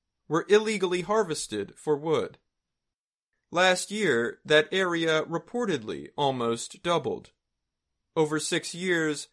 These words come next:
the total amount of land with illegal harvesting activity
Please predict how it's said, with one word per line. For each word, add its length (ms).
the 100
total 420
amount 340
of 180
land 400
with 320
illegal 440
harvesting 640
activity 680